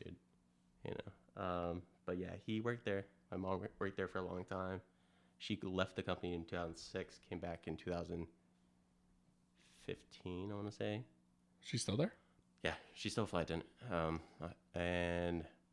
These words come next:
Speaker 1: after working at the hospital for about ten years, and I saw her, and this is when I had the realization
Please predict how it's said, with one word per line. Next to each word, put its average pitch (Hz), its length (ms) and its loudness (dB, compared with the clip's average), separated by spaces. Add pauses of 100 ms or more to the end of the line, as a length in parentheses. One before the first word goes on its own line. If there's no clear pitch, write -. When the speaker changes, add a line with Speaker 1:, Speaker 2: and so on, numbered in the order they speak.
(960)
Speaker 1:
after 85 340 2
working 85 320 2
at 82 160 2
the 80 380 -4
hospital 85 440 -6
for 85 80 -4
about 80 200 -6
ten 82 200 -4
years, 85 300 -4 (720)
and 78 460 -2
I 80 80 -4
saw 87 440 2
her, 82 220 0
and 98 100 0
this 127 120 0
is 120 100 0
when 107 160 6
I 85 220 8 (540)
had 85 180 -4
the 82 60 -4
realization 80 680 -4